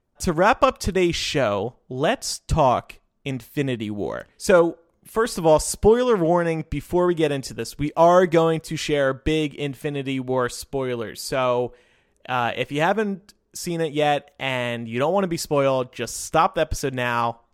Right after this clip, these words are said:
See you in After Dark or next week. Thanks, love you, bye. So, I want to start by saying the film, it blew away my bec-,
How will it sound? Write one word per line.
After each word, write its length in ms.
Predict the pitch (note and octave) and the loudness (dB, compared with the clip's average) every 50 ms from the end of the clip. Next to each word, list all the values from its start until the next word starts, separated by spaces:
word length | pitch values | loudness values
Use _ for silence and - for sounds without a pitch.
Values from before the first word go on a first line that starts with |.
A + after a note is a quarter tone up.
| _ _ _ | _ _ _
See 180 | - - - E3+ | -14 -10 -4 -2
you 140 | F3 F3 F3 | 0 0 2
in 80 | E3 | 2
After 240 | D3 C#3+ C#3+ - C#3+ | 0 0 -2 -2 -2
Dark 300 | B2+ B2 A#2 A#2 - - - | -2 0 0 -2 -4 -8 -8
or 140 | C3 B2+ A#2 | -6 -6 -6
next 240 | A2+ A2+ - - | -8 -10 -10 -10
week. 240 | B2 A2+ A2+ A2 _ _ | -8 -8 -8 -10 _ _
Thanks, 300 | - A#2+ A#2 A2+ - - | -6 -6 -6 -8 -10 -12
love 140 | A2 G#2+ - | -14 -12 -14
you, 100 | G#2+ - | -14 -14
bye. 220 | - D#2+ E2+ - _ _ _ _ _ _ _ _ _ _ _ | -16 -16 -18 -20 _ _ _ _ _ _ _ _ _ _ _
So, 420 | - - - F#3+ F3 E3 D#3 D#3 - - | -8 0 4 6 8 8 8 6 6 4
I 100 | D#3+ F3+ | 2 2
want 180 | F#3 A3 A3+ A3 | 2 2 0 0
to 40 | |
start 400 | - - - - G#3 G3+ G3+ G3+ | -2 -4 -2 0 2 2 2 2
by 120 | - D3+ C3 | 0 0 0
saying 600 | - - D3+ C#3 C3+ C3 C3 B2+ B2 B2 - - _ _ - | -2 -2 -2 0 0 0 0 -2 -4 -6 -10 -14 _ _ -12
the 80 | C#3+ C3 | -12 -12
film, 640 | - - - A#3 A3+ G#3+ F#3+ D#3+ C#3+ C#3 C3 A#2+ - _ _ _ _ _ _ _ _ _ _ _ _ - | -10 -4 -2 0 0 2 2 2 0 0 -4 -10 -14 _ _ _ _ _ _ _ _ _ _ _ _ -8
it 200 | F#3 A3 F3+ - | -6 -6 -6 -4
blew 260 | C#4 D#4 F#4+ G4 F#4 | -4 -2 0 0 2
away 260 | C#4+ G#3+ G#3+ G3+ G3+ | 4 4 6 6 6
my 220 | F3+ E3+ E3 E3 E3+ | 4 4 2 2 2
bec-, 340 | D3+ D3+ C#3+ C3 - - | 2 2 2 0 0 -6